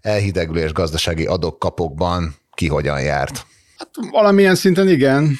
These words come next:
Speaker 2: Én továbbra is úgy érzem, hogy a Nyugatnak ez nem egy komoly, eh, gazdasági teher ez a háború. Tehát az egyetlen olyan elem, ami olyan ijesztő volt, ez az oroszok elzárják Európának a földgázt.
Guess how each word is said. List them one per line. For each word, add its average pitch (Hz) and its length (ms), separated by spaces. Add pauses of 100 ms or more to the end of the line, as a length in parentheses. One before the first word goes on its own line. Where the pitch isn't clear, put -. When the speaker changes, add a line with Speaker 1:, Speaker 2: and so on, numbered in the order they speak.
(300)
Speaker 2:
Én 156 400
továbbra 160 300
is 139 100
úgy 135 140
érzem, 135 260
hogy 131 120
a 131 60
Nyugatnak 135 400
ez 131 80
nem 135 160
egy 117 120
komoly, 113 500 (100)
eh, 110 260
gazdasági 107 460
teher 101 260
ez 92 100
a 98 40
háború. 98 400 (160)
Tehát - 180 (540)
az 156 180
egyetlen 147 440
olyan 160 260
elem, 143 340
ami 123 340
olyan 120 280
ijesztő 131 540
volt, 135 520 (580)
ez 135 180
az 120 380
oroszok 131 380
elzárják 107 500
Európának 107 460
a - 60
földgázt. 131 840